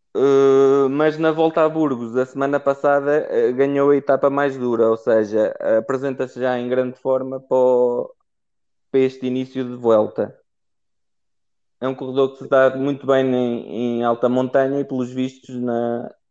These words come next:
nas de Espanha tem sempre destaque,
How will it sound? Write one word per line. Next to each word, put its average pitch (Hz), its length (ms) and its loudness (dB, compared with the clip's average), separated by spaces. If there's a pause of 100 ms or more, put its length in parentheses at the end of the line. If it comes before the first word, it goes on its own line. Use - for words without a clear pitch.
nas 120 240 -2
de - 60 -20
Espanha 123 640 0 (460)
tem 117 180 -2
sempre 113 340 -4
destaque, - 440 0